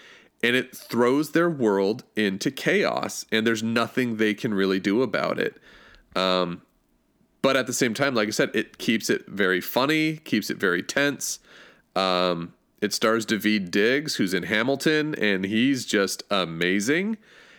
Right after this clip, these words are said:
And I absolutely loved it. I almost gave it five stars, but I had, <laughs> I even wrote in my review, I'm like,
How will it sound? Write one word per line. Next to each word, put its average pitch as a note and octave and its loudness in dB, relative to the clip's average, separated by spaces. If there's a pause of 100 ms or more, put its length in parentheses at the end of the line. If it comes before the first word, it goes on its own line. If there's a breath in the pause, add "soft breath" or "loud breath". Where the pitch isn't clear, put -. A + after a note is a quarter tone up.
(300 loud breath)
And G#2 2
I B2+ 2
absolutely G#2 0
loved E2 -2
it. - -2 (100)
I G2+ 0
almost D3+ 0
gave C#3 2
it B2 -4
five B2+ 0
stars, B2 0
but G2+ 0
I G2+ 2
had, A2 0
<laughs> - -8
I G#2+ -4
even D3+ 2
wrote A#2 2
in A2 -6
my A2+ 2
review, A2 2
I'm G2+ -2
like, G2+ 0